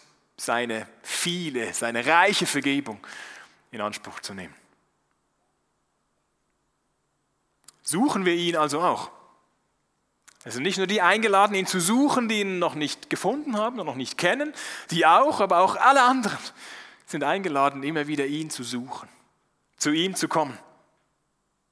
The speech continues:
Auch wir als Kirche suchen wir miteinander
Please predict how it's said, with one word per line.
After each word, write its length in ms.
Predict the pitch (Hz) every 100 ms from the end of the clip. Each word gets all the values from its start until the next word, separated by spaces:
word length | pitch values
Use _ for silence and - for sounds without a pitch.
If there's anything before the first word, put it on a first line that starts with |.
| _ _ _ _ _ _ _ _ _ _ _ _ _ _ _ _ _ _ _ _ _ _ _ _ _ _
Auch 180 | 104 127
wir 140 | 131
als 140 | 120
Kirche 340 | - 233 - - _ _ _ _ _ _ _ _
suchen 500 | - 185 226 226 190
wir 120 | 208 220
miteinander 680 | 208 165 156 220 233 117